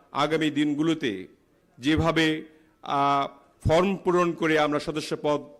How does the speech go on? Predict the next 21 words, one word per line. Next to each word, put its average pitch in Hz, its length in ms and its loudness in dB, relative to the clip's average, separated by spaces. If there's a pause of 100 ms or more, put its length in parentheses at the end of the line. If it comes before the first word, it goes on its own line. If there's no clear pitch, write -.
(280)
গ্রহণ 147 300 0
করি, 175 360 0 (340)
সেগুলির 147 480 -2
আর 143 100 0
প্রয়োজন 139 400 0
হবে 139 240 -2
না। 127 280 -2 (260)
হয়তো 139 300 -2
পরবর্তী 139 460 -2
বছর 131 280 -4
থেকে 131 460 -2 (220)
আমরা 131 280 -2
এই 131 120 0
কার্যক্রমটি 131 680 -4
দেশে 151 440 0
এবং 135 240 -2
বিদেশে 120 320 -10
চালু 110 220 -8
করতে 98 220 -12
পারব। 87 320 -12 (2500)
সবশেষে 190 840 2